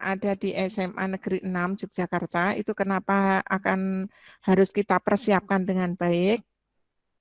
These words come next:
Itu meliputi yang pertama, itu apa toh tujuan dari A K M itu? Tujuan utama dari A K M itu adalah untuk mendorong perbaikan mutu pembelajaran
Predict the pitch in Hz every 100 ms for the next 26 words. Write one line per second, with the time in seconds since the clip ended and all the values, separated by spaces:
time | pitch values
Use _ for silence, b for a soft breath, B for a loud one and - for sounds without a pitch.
0 | _ 202 - 233 254 269 269 240 233 233
1 | 233 254 220 220 247 226 220 202 202 269
2 | 233 233 277 - 226 247 277 277 262 -
3 | 233 208 202 202 202 202 208 208 208 202
4 | 214 220 247 330 _ _ _ _ _ _
5 | b b b b 247 226 226 214 208 226
6 | 220 220 226 220 202 - 190 202 - 202
7 | 254 - 262 254 220 220 220 226 240 233
8 | 226 208 202 208 233 240 240 233 214 202
9 | 190 - 220 220 220 220 233 240 240 214
10 | 202 196 185 190 180 180 175 160